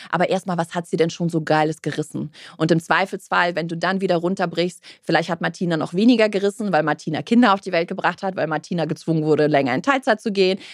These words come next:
sehr lange Elternzeit zu beantragen und sie vielleicht noch gar nicht so viele Stationen in ihrem Lebenslauf hat,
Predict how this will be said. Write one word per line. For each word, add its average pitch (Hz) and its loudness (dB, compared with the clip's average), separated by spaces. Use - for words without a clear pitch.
sehr 175 4
lange 156 4
Elternzeit 214 0
zu 202 -6
beantragen 175 0
und 170 -6
sie 170 -20
vielleicht 175 -4
noch 170 -10
gar 160 0
nicht 170 -4
so 170 -8
viele 170 -6
Stationen 170 -2
in 160 0
ihrem 156 0
Lebenslauf 156 0
hat, 208 0